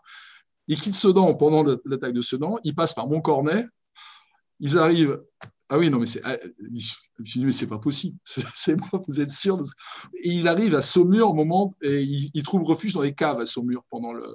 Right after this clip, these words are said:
le, pendant la bataille de Saumur, en, donc, euh, en, euh, le dix-huit dix-neuf juin, euh, quarante. Voilà. Et ils viennent des Ardennes. Et eux, ils peuvent pas re-, ils peuvent pas revenir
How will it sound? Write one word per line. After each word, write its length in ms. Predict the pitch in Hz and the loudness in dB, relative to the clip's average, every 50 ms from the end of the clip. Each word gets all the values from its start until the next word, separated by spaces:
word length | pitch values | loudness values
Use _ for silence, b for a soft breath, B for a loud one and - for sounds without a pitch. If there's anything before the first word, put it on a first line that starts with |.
| 117 117 | -16 -14
le, 240 | 117 117 113 113 107 - | -12 -12 -12 -12 -12 -10
pendant 220 | - 123 120 123 | -8 -8 -6 -4
la 80 | 123 123 | -4 -4
bataille 240 | 113 113 117 123 117 | -4 -6 -8 -6 -6
de 80 | 120 | -6
Saumur, 400 | 120 - - 117 123 127 127 120 | -6 -6 -4 -4 -4 -4 -6 -8
en, 320 | 113 110 107 104 - - _ _ _ | -12 -16 -16 -18 -20 -20 _ _ _
donc, 220 | 117 117 120 - | -16 -16 -12 -10
euh, 200 | 127 110 110 107 110 B B B B B B B B _ | -8 -8 -8 -8 -10 B B B B B B B B _
en, 760 | - 135 123 120 120 113 110 110 107 107 107 107 107 104 104 107 | -10 -6 -4 -4 -4 -4 -4 -6 -6 -8 -8 -10 -12 -12 -12 -12
euh, 260 | 110 110 113 110 110 110 107 120 120 | -10 -8 -8 -8 -10 -10 -10 -10 -4
le 140 | 113 120 120 | -2 -2 -2
dix-huit 560 | 120 135 131 120 - - 127 127 123 139 147 | 0 -2 -4 -4 -4 -2 -2 -2 -2 -2 -2
dix-neuf 380 | 131 131 131 120 127 131 123 | -2 -2 -2 0 0 0 0
juin, 420 | 127 - - 131 135 135 131 117 110 | 0 0 0 0 0 0 -2 -4 -6
euh, 40 | 107 | -4
quarante. 400 | - 139 - - - _ - _ _ _ | -4 -4 -6 -6 -12 _ -20 _ _ _
Voilà. 160 | - - - B B B B B B B B B B _ _ _ - | -20 -20 -20 B B B B B B B B B B _ _ _ -2
Et 300 | 151 156 165 180 180 180 - | 2 4 4 4 2 0 0
ils 60 | 147 | 0
viennent 160 | 151 190 196 | 4 4 6
des 160 | 208 170 151 | 6 6 4
Ardennes. 380 | 165 143 147 151 147 147 147 147 - | 2 2 2 0 0 0 -2 -4 -2
Et 80 | 131 135 | 2 2
eux, 80 | 151 | 2
ils 80 | 185 185 | 2 2
peuvent 140 | 151 127 - | 0 -4 -4
pas 80 | 147 | -4
re-, 200 | 139 143 139 143 | -2 -2 -4 -4
ils 60 | 143 | -6
peuvent 140 | 139 147 135 | -8 -8 -8
pas 100 | - 170 | -8 -6
revenir 300 | 156 156 143 185 220 233 | -6 -4 -4 -4 -4 -4